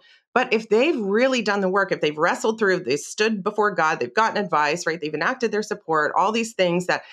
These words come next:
can lead to a good, healthy, clear conscience decision, and they've communicated that clearly, effectively, and lovingly to their child, it's not to say that their child won't like it, right? Of course, their child is going to be upset,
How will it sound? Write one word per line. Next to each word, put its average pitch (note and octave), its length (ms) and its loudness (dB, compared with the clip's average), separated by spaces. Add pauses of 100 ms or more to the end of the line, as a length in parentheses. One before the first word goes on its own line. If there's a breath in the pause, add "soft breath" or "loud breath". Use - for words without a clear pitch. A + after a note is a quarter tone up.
(140 loud breath)
can G3 180 2
lead G3 200 2
to F#3+ 160 2
a D#3+ 100 2
good, G3 520 0
healthy, F3+ 720 -2 (560)
clear F#3+ 260 0
conscience E3+ 540 0
decision, G#3 440 0
and E3 200 0
they've D#3+ 180 -2
communicated F3+ 840 0
that C#3+ 240 -4 (360 loud breath)
clearly, A#3+ 580 0
effectively, F#3 600 -2
and D#3+ 160 0
lovingly F3+ 440 0
to E3+ 120 -6
their C#3 120 -2
child, F#3+ 480 -2 (460 loud breath)
it's A3 160 0
not F4 200 4
to C#4+ 80 -2
say G#3 180 0
that F#3 160 0
their E3 120 0
child G3 300 -2
won't E3+ 240 0
like C#3+ 460 0
it, D#3+ 260 0
right? F3+ 180 2
Of C#4+ 140 -2
course, F4 200 2
their D#3 120 -4
child F#3 240 0
is F3 80 -4
going E3 180 -2
to F3 80 -6
be D#3 200 -6
upset, - 480 -2